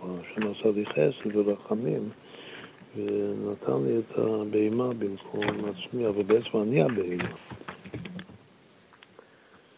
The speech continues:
כמו שעל ידי הבהמה, הבהמה עושה לי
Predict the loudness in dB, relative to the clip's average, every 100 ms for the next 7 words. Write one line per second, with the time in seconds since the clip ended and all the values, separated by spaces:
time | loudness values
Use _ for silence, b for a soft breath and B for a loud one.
0 | b -20 _ -20 -16 -8 -6 -2 2 4
1 | 6 8 8 6 6 6 8 6 4 2
2 | 4 4 2 2 2 2 4 4 4